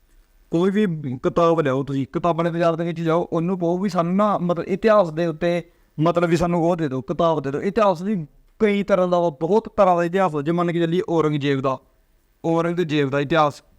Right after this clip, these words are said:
ਔਰੰਗਜ਼ੇਬ ਦਾ ਇਤਿਹਾਸ ਬਾਰੇ ਤੁਸੀਂ ਦੱਸ ਸਕਦੇ ਹੋ। ਔਰੰਗਜ਼ੇਬ ਕੌਣ ਸੀ, ਕਦੋਂ ਆਏ,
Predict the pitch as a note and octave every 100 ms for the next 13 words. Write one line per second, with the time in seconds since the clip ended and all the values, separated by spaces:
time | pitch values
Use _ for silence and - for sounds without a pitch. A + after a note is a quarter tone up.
0 | _ _ _ _ _ _ E3 E3 E3+ E3+
1 | D#3+ E3+ F#3+ F3+ E3 E3 E3 D3 D#3+ D3+
2 | D#3 D3 D#3+ D#3+ D#3 D#3 D#3+ D3 D3+ D3+
3 | E3 D#3 D#3 D3 D#3 D3+ D#3 D3+ D3+